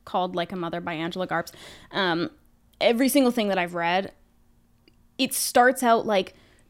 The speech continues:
"Do what's best for you," like, "You know best," blah, blah, blah. And then it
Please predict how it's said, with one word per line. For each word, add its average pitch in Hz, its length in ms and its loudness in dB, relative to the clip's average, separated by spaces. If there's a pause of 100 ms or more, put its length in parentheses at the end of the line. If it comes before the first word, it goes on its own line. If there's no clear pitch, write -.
"Do 254 160 0
what's 247 200 -2
best 214 340 -4
for 220 120 -6
you," 202 760 0
like, 190 400 -4
"You 240 440 2
know 247 240 4
best," 214 580 2
blah, 214 180 2
blah, 226 140 4
blah. 208 220 4
And 202 200 2
then 202 120 2
it - 200 -2